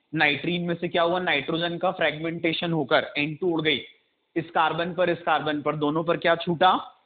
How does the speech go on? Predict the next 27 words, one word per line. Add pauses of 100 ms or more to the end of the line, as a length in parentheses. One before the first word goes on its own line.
(140)
कार्बीन।
दो
दो
unpaired
electron, (300)
उन्होंने
आपस
में
क्या
बना
लिया? (220)
Bond।
तो
उससे
formation
हो
गया
किसका?
That
is
of (260)
alkynes। (1500)
समझ
आ
गई
बात
ये?